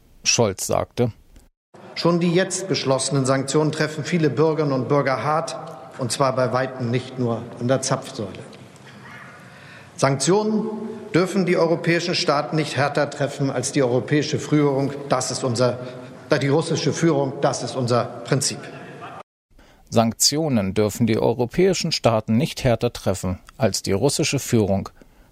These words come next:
Speaker 1: Das ist unser Prinzip.“ Eine herrliche Logik, oder? Sie kann Leichtgläubigen das Gefühl geben,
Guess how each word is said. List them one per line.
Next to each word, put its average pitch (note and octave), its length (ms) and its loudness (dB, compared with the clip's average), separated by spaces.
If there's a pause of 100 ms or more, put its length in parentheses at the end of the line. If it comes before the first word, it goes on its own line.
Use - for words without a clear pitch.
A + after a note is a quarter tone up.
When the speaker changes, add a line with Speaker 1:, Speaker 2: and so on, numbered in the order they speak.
(140)
Speaker 1:
Das A2+ 260 2
ist - 380 0
unser G#2 260 2
Prinzip.“ - 480 -2 (720)
Eine D#3+ 240 4
herrliche A#2+ 380 2
Logik, G#2 540 2
oder? C3+ 340 2 (540)
Sie C3 100 4
kann A#2+ 220 4
Leichtgläubigen A2+ 920 2
das G#2 200 0
Gefühl C3 380 2
geben, G2 460 0